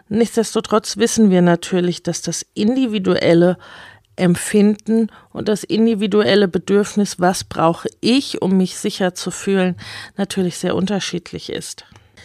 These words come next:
Dann folgen die sozialen Bedürfnisse, der Drang nach sozialen Beziehungen, nach Freunden, einen geliebten Menschen, einen Lebenspartner oder Kinder.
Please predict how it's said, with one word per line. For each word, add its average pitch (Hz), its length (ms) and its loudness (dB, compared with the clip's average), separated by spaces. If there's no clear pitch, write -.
Dann 214 140 -4
folgen 220 440 0
die 226 80 -4
sozialen 240 720 0
Bedürfnisse, 185 840 -2
der 208 100 -2
Drang 202 360 2
nach 196 160 2
sozialen 202 720 0
Beziehungen, 196 760 -2
nach 208 120 0
Freunden, 214 800 2
einen 208 580 0
geliebten 226 460 -4
Menschen, 208 420 2
einen 208 200 2
Lebenspartner 196 1300 0
oder 185 180 -2
Kinder. 190 680 -2